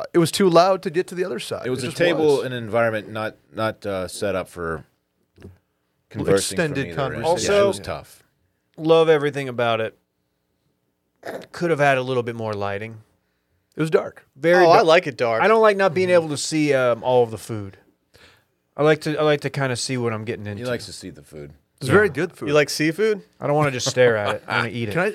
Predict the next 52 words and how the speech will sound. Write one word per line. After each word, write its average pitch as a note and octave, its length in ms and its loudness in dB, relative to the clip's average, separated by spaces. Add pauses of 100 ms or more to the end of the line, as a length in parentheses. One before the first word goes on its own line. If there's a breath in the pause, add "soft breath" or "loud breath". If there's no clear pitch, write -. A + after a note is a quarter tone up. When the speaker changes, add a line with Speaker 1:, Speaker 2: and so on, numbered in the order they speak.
Speaker 1:
I, D3+ 60 0
am E3+ 100 -4
I F#3 80 0
weird G3 260 2
in F#3 60 -12
sa-, E3+ 200 -4
I D#3+ 80 0
think F#3 200 -10
the F3+ 80 -6
mozzarella C#3+ 500 -2
sticks - 300 -10
were C3+ 100 0
the A2+ 100 -2
hard, A#2 220 0
they, B2 140 -8 (120)
they B2+ 140 -2
went B2 200 -4
the G#2 80 -4
hardest. A#2 360 -4
Speaker 2:
Mm-hmm. G2 380 -6
Speaker 4:
No, C#3 160 2
we D#3 160 0
already E3+ 160 4
talked B2 200 -4
Speaker 2:
We A2 60 0
already C3 60 0
Speaker 4:
about B2+ 60 -6
that. C3+ 80 0
Speaker 2:
talked F3 220 4
Speaker 1:
Oh, F#3+ 40 6
Speaker 2:
about - 120 0
Speaker 1:
did - 80 -6
Speaker 2:
that. - 20 -10
Speaker 1:
you? - 40 -10
Speaker 2:
You're - 100 -4
Speaker 4:
The F3+ 60 4
Speaker 2:
right. F#3 140 6
Speaker 4:
mozzarella F3 400 4
sticks - 240 -4
were C#3 160 -2
hands D3+ 320 0
down C#3+ 240 0
the B2+ 80 -4
best A#2+ 240 -4
part B2+ 160 -2
of B2 40 -2
the B2 60 -4
entire A2+ 260 -6
meal. B2+ 220 -4
It G2+ 40 -6
was - 120 -12
wonderful. B2+ 480 -6